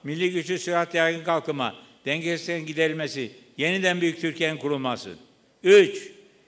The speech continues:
ekonomi yönetiminin I M F'den alınarak milli iradeye devri. Ekonomik yıkım durdurularak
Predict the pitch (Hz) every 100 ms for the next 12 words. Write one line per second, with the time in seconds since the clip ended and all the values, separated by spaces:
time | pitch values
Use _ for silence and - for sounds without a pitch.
0 | _ 147 147 180 185 202 185 175 170 165
1 | 165 185 190 170 170 151 165 170 170 160
2 | 175 175 147 160 170 170 160 151 165 175
3 | 156 156 151 156 113 - - _ _ _
4 | _ _ _ _ _ _ _ _ _ 139
5 | 143 175 185 202 170 175 190 196 185 170
6 | 170 165 180 180 -